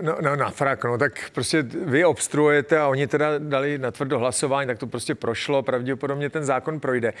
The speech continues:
Já, já, mě by zajímalo, co bude dělat prezident Pavel, jo, protože, eh, jestli jsem to dobře pochopil, dve-, dvacátého prvního března to musí být, eh, v té sbírce listin, jinak se to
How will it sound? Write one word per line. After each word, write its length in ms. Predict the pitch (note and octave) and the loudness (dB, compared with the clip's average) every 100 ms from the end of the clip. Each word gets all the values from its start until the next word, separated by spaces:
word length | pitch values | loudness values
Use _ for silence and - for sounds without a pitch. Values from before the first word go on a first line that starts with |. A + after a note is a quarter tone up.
| - - - | -12 -14 -4
Já, 180 | C#3 - | -2 -2
já, 140 | C#3 A#2 | -2 -2
mě 140 | B2+ | 0
by 100 | G3 | 0
zajímalo, 360 | F3+ D#3 D#3 F#3+ | 2 2 0 0
co 140 | F3 | -2
bude 140 | D#3+ | -2
dělat 180 | E3+ F#3+ | -2 -2
prezident 420 | D#3 C#3 D3+ G3+ | -2 -2 -2 -4
Pavel, 300 | F3+ E3 C4 G3 | -2 0 2 2
jo, 120 | A#2+ | 0
protože, 360 | B2 B2 B2 E3+ | -2 -2 2 2
eh, 360 | E3 - - D3 C3+ C3+ - - A#3 | 2 -2 -2 0 2 0 -6 -10 -8
jestli 120 | B2 - | -4 -2
jsem 120 | F3 | -2
to 80 | G#3 | -2
dobře 240 | E3+ G3+ | -2 -2
pochopil, 500 | A3 C#3 C3 - B2 | -2 -2 -2 0 -2
dve-, 180 | G#2+ B2 | 0 0
dvacátého 480 | B2 A#2+ E3+ F#3+ F#3+ | 0 0 0 0 -2
prvního 320 | D3 D#3+ F#3+ | -2 -2 -2
března 360 | B2 A2+ C3+ | 2 2 2
to 120 | C#3+ D#3 | -2 -2
musí 260 | D3+ - | -2 -2
být, 320 | D3 F3 E3+ - - - - | 2 2 0 -10 -20 -18 -8
eh, 160 | - A#2 | -6 -6
v 80 | |
té 380 | - C#3 C3+ - - _ - D#3 A2 | -2 0 0 -4 -16 _ -12 -8 -6
sbírce 420 | A#2 C#3+ B2 D#3 | -2 -2 2 0
listin, 380 | C3+ - B2+ A#2+ | 0 -2 -4 -4
jinak 200 | C3 - | -4 -4
se 120 | E3 | -2
to 140 | E3 | -2